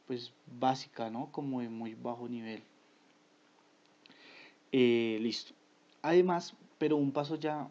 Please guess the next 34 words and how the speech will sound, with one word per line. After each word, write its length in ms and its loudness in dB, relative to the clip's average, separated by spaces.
para 160 -10
salir 260 -4
de 60 -10
la 80 -4
bios, 240 -6
que, 200 -10
que 180 -12
eso 160 -12
ya 160 -8
lo 60 -6
habíamos 260 -6
visto 240 -10
el 60 -8
día 120 -4
de 60 -4
ayer, 240 -4
un 80 -6
paso 240 -2
muy 100 -2
importante 880 -2
es 400 -2
que 240 6
él 260 6
va 80 6
a 40 2
localizar, 760 0
eh, 640 -2
un 180 -4
dispositivo 920 -2
que 100 -4
se 180 -10
llama 540 -4
el 240 -8
bootloader 1000 -4